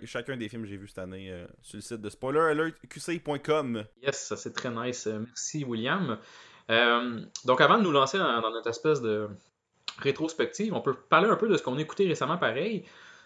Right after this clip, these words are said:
Speaker 2: Euh, donc, on va commencer avec Stéphane. Tiens, qu'est-ce que t'as regardé, euh, récemment, euh, qui pourrait nous intéresser ?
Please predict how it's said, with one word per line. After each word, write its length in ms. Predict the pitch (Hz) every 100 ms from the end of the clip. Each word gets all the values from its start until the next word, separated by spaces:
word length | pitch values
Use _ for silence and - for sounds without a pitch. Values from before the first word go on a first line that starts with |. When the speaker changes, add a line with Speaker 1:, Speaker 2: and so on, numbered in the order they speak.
| _
Speaker 2:
Euh, 800 | - 113 117 117 117 117 120 120 117 - - -
donc, 460 | 135 143 - - 90 - -
on 40 |
va 60 | 113
commencer 320 | 151 156 156
avec 160 | 254 -
Stéphane. 500 | - 127 - 156 147
Tiens, 220 | - 151
qu'est-ce 160 | 190 220
que 60 |
t'as 220 | 131 165 139
regardé, 580 | 123 123 120 160 165
euh, 260 | 117 107 104
récemment, 400 | 123 - 120 113
euh, 600 | 131 135 107 104 98 98 - _ - 101
qui 100 | - -
pourrait 260 | - 113 - 113 -
nous 160 | - -
intéresser ? 480 | 147 123 107 123